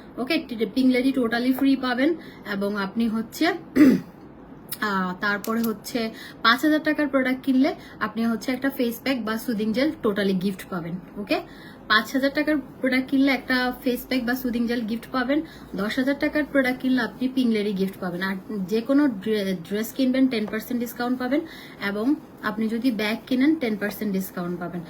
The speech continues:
এবং কালকে পাঁচ হাজার টাকার শপিংয়ে হচ্ছে একটা গিফট যাবে, বিউটি প্রোডাক্ট গিফট যাবে। কালকে যদি আপনি তিন হাজার টাকা প্লাস যে শপিং করেন, গিফট যাবে।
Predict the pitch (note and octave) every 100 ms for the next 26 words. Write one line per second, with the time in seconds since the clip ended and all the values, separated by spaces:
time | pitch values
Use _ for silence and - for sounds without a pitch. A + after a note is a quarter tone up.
0 | - - G3+ A3+ A#3+ A#3 C#4 C#4 G#3+ A3
1 | C4 B3+ C4+ C#4 C#4+ C4+ A#3 B3+ B3 B3
2 | A#3 - - D4+ - - - - F#3+ F#3+
3 | - C4+ F4+ - - - G3 A3+ - F#3
4 | F#3+ F3 F3 A3 A#3 A3+ G#3+ G#3 F#3 F#3
5 | - F3+ F3+ F3+ - - - G#3 G#3+ B3+
6 | C4 C#4 C#4 C#4 C#4+ B3+ B3+ C4 C4+ -
7 | C#4+ C4 A#3+ B3+ G3+ A3 G3+ F#3+ G#3 A#3+
8 | B3 C#4 F4 G#3 G#3 - F#3 E3+